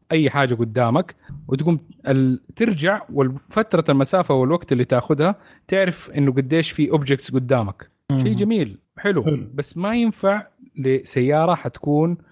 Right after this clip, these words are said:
Speaker 1: في زحمة المدينة وفي مك-، في الأماكن دي اللي تكون فيها أوبجكتس موجودة وبتمشي بحركة سريعة جدًا وما أنت عارف الاتجاه حقها. ممكن تنفع في ال-، لن-، لما تت-، آه، تراقب الطيارات لأنه كلها خم-، آه، خمسة، عشرة،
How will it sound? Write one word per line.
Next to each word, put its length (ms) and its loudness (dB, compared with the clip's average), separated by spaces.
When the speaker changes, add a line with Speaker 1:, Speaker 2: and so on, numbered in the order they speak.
Speaker 1:
في 140 -2
زحمة 420 0
المدينة 640 2
وفي 300 -6
مك-، 220 -2
في 120 -2
الأماكن 480 0
دي 320 0
اللي 120 0
تكون 220 -4
فيها 220 0
أوبجكتس 580 -2
موجودة 440 2
وبتمشي 360 -2
بحركة 380 0
سريعة 340 2
جدًا 400 0
وما 260 2
أنت 160 0
عارف 300 2
الاتجاه 420 0
حقها. 500 -2
ممكن 300 0
تنفع 340 0
في 120 0
ال-، 200 0
لن-، 460 2
لما 200 4
تت-، 320 -10
آه، 520 0
تراقب 340 0
الطيارات 680 0
لأنه 140 2
كلها 300 0
خم-، 360 -2
آه، 240 0
خمسة، 520 0
عشرة، 460 0